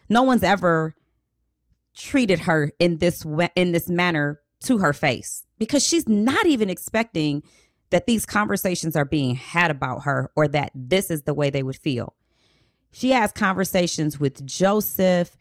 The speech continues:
She has conversations with Michael. And she's like, "Hey, I came to play this game. I started watching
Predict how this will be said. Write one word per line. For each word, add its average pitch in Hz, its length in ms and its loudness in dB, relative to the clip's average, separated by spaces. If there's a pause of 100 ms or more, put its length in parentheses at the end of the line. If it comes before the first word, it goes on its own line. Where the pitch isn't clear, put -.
She - 140 -6
has 214 140 -2
conversations 165 580 -4
with 147 160 -4
Michael. 160 500 0 (220)
And - 80 -12
she's 269 220 -4
like, 190 180 0
"Hey, 151 300 -2 (260)
I 240 440 0 (1000)
came 190 460 -2 (400)
to 185 100 -4
play 185 300 0
this 185 200 -4
game. 131 480 -2
I 135 100 -4
started 180 520 0
watching 147 800 -2